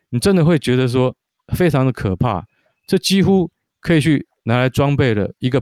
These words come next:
排的兵力了。警方攻坚之后，马上就在地下室找到了疑似作案的机车，然后呢，去把在八连山区，就是当时他们在搜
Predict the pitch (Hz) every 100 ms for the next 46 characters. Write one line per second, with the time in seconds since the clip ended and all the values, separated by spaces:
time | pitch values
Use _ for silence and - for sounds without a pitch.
0 | - - 90 101 110 - 117 117 107 90
1 | 90 - 151 165 220 214 214 190 202 202
2 | 190 175 185 - - 135 131 131 226 196
3 | - _ _ - 135 127 120 123 127 110
4 | 107 120 107 107 131 110 - 113 135 -
5 | 131 - 143 120 107 95 - 107 104 104
6 | 101 _ - 147 202 196 180 170 - _
7 | _ _ _ - 247 - 98 95 - 160
8 | - _ - 180 180 135 127 139 - 156
9 | 156 151 151 151 147 143 160 170 - 135
10 | 147 147 147 147 131 - - 165 160